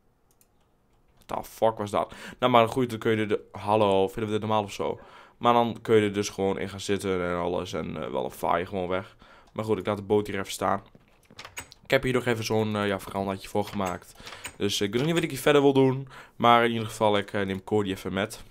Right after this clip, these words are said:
Zo, kom maar mee, stomme hond. Eh, wel, dan gaan we dus even een beetje farmen, even eten halen en, eh, koeien oogsten en alles.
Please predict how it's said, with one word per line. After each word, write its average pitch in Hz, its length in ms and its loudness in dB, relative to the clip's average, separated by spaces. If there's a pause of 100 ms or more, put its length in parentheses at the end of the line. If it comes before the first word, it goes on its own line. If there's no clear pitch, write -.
(200)
Zo, - 120 -8
kom 98 140 -8
maar 92 100 -6
mee, 110 200 0
stomme 110 220 -8
hond. 107 320 -4 (380)
Eh, - 120 4 (340)
wel, 143 100 8
dan 127 100 4
gaan 131 140 4
we 127 60 4
dus 120 100 -2
even 123 100 0
een 117 60 -10
beetje 113 160 -6
farmen, 123 480 6
even 101 220 -2
eten 113 200 0
halen 107 280 6
en, 92 160 0
eh, 87 140 -2
koeien 113 300 0
oogsten 110 440 -2
en 104 120 -4
alles. 101 400 -4